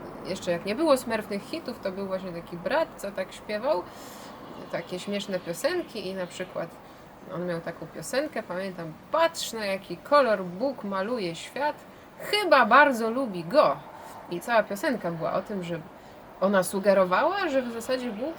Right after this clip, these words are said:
to ma tak preferencję do jednego koloru, co jest,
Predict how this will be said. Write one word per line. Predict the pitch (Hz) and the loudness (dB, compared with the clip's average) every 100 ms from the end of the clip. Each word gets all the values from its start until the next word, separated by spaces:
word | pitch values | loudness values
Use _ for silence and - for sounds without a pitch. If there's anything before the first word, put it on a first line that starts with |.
| - | -6
to | 240 | -2
ma | 233 277 | 0 0
tak | 262 262 | -2 -6
preferencję | - - 254 254 247 320 - 208 | -10 -4 -2 -2 0 0 -2 -6
do | 233 | -4
jednego | 233 214 262 269 254 | -6 -2 -2 0 -2
koloru, | 269 240 175 156 190 339 - - - - - - - - - - | 0 2 4 2 0 -4 -8 -16 -18 -20 -20 -18 -18 -18 -16 -6
co | - 254 | 2 4
jest, | 330 - - | 2 -2 -10